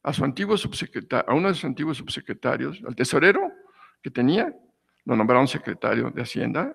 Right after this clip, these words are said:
los madridistas, y le dejó ochenta millones de pesos oro. Era una barbaridad.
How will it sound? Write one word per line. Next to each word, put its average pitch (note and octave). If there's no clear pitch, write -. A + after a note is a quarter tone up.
los C#3
madridistas, A#2+
y -
le D3
dejó D3+
ochenta F3
millones B2+
de C3
pesos -
oro. -
Era D3
una D#3+
barbaridad. B2